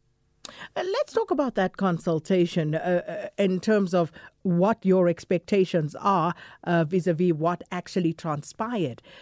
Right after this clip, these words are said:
So were there consultations? At what level did this happen? And why are you dissatisfied about that?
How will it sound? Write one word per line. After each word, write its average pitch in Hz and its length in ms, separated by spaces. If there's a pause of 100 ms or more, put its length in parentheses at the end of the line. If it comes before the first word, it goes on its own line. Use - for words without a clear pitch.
(100)
So 240 580
were 190 380
there 311 160
consultations? 269 1080
At 196 140
what 202 260
level 202 260
did 170 220
this 170 160
happen? 156 400 (340)
And 175 200
why 180 240
are 165 80
you 170 160
dissatisfied 147 760
about 139 340
that? - 260